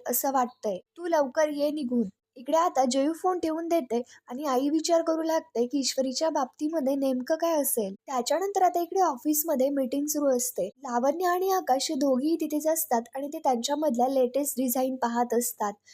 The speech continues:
पण मात्र अर्णव तर तिथे ईश्वरीच्या विचारांमध्ये शांतच असतो. आकाश इकडे अर्णवला आवाज देतो, पण मात्र अर्णवचं लक्ष का आकाशकडे जातच नाही. आकाश इकडे अर्णवला म्हणतो, "दादा, आपण कंटिन्यू करूयात ना, म्हणजे थोड्याच वेळात मीटिंग सुरू होईल."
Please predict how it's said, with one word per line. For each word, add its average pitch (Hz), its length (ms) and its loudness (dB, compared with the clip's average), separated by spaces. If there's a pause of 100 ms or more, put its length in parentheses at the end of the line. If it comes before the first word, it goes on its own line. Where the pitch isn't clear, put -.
(180)
पण 247 140 0
मात्र 233 300 0
अर्णव 269 320 2
तर 277 160 -2
तिथे 277 260 -8
ईश्वरीच्या 294 520 -2
विचारांमध्ये 262 760 0
शांतच 247 540 -2
असतो. 240 380 -2 (160)
आकाश 262 380 0
इकडे 294 200 4
अर्णवला 277 460 2
आवाज 285 360 0
देतो, 254 300 2 (120)
पण 262 120 -2
मात्र 254 260 0
अर्णवचं 262 480 0
लक्ष 349 260 0
का 262 180 2
आकाशकडे 262 600 0
जातच 240 460 0
नाही. 214 200 -2 (120)
आकाश 269 400 0
इकडे 302 200 2
अर्णवला 285 460 2
म्हणतो, 302 360 -4
"दादा, 233 260 2
आपण 320 260 -2
कंटिन्यू 285 460 0
करूयात 294 480 2
ना, 285 80 -2
म्हणजे 269 460 -4
थोड्याच 262 440 2
वेळात 285 200 4 (100)
मीटिंग 277 260 -4
सुरू 302 260 -2
होईल." 254 240 -2